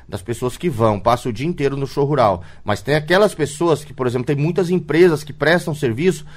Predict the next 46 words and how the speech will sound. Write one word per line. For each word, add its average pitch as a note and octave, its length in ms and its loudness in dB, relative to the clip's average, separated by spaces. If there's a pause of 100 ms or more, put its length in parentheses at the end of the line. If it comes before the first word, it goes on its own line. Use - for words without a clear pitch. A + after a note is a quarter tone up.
(160)
que - 80 -4
a C3 80 6
todo A#3 380 4
momento F#3 440 2
eles F#3+ 120 -6
estão F#3 180 -2
com G3+ 160 -4
veículos F3+ 420 4 (220)
indo C#4 460 0
e G#3 80 2
vindo. F3 560 0 (380)
Por C3+ 100 0
exemplo, C3+ 240 0
ele B2+ 80 -4
tem D3+ 140 4
um D#3 160 2
estoque, C#3 600 2
por G2 140 -8
exemplo, A2 220 -6
quem C3+ 120 -6
serve D3 460 2
o C#3+ 100 -4
refrigerante D3+ 760 2
pro B2 180 -4
evento, G#2+ 420 -2 (440)
ele C3+ 180 0
tem D#3 220 0
um F3 80 2
estoque C#3 480 0
aqui A#2 160 -14
dentro A#2 200 -4
da A2+ 60 -6
cidade A2+ 240 -4
de A2+ 60 -12
Cascavel A#2 580 0
e F#3 40 4
ele F#3+ 100 -4
tá F3 100 0
a D3+ 60 2
todo F3+ 280 -4
momento E3+ 400 0
fazendo E3+ 600 0
esse D3+ 100 -6
transporte, B2+ 560 -6
fazendo E3 480 0
ajustes. B2 500 -4